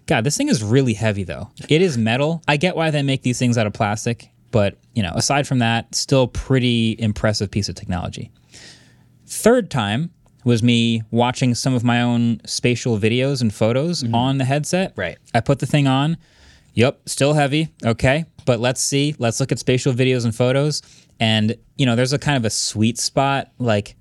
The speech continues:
Speaker 1: three to five feet away from the camera where the spatial effect is really strong and the three D is really impressive. And so I kinda learned that. Got to try some other apps and look at some big panoramas, which have this parallax effect.
Speaker 2: Oh, yeah.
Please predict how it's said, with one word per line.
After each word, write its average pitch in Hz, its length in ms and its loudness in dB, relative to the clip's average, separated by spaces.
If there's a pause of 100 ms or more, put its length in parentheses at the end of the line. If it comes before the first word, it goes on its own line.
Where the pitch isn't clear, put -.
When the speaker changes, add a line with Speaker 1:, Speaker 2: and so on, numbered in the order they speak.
(440)
Speaker 1:
three - 680 0
to 139 80 0
five 127 340 0
feet 127 220 -2
away 110 180 2
from 110 200 -2
the 104 60 0
camera 113 480 0
where 110 220 0
the 101 100 -4
spatial 104 460 -2
effect 117 260 -2
is 101 140 -2
really 107 260 2
strong 107 600 0
and 110 100 2
the 101 60 0
three 110 260 0
D 104 240 0
is 95 220 -2
really 104 260 0
impressive. 110 640 -4 (560)
And 117 180 2
so - 120 0
I 117 80 2
kinda 117 200 -2
learned 101 380 0
that. 131 400 0 (760)
Got 107 160 0
to 123 60 -4
try 110 240 -2
some 110 180 0
other 101 200 0
apps 113 340 0
and 117 80 0
look 113 140 -2
at 110 80 -4
some 107 180 0
big 113 240 -2
panoramas, 110 680 0
which 107 140 -4
have 110 140 0
this 95 100 -6
parallax 110 540 -2
effect. 107 420 -4
Speaker 2:
Oh, 92 120 -4
yeah. 76 280 -6